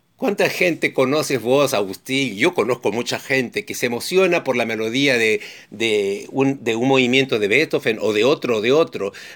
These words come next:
pero que no entiende que es parte de toda una sinfonía. Yo, eh, pienso que después de la pandemia la música, la música sinfónica en gen-, en concreto, debería ser un elemento de transmitir felicidad a la gente.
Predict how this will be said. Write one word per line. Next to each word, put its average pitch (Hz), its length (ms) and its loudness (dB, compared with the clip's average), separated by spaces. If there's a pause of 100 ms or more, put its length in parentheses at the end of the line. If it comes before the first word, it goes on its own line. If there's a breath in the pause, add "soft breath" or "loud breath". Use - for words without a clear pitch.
pero 120 220 0
que 120 100 -2
no 135 80 2
entiende 147 500 0
que 127 100 -8
es - 40 -16
parte 131 320 -2
de 110 80 -2
toda 120 300 -2
una 107 460 -6
sinfonía. 98 680 -8 (480 loud breath)
Yo, 120 460 2 (260)
eh, 95 500 -12 (180)
pienso 117 340 -4
que 95 80 -6
después 113 340 -6
de 101 120 -4
la 98 140 -6
pandemia 107 440 -6
la 98 100 -4
música, 101 460 -10
la 95 80 -8
música 110 260 -6
sinfónica 92 640 -4
en 85 140 -10
gen-, 92 240 -10
en 95 140 -14
concreto, 107 580 -6 (300 loud breath)
debería 101 400 -2
ser 107 220 -6
un 104 100 -6
elemento 104 580 -8 (640 loud breath)
de 101 100 -12
transmitir 101 520 -14
felicidad 90 680 -12
a - 40 -18
la - 120 -20
gente. - 320 -20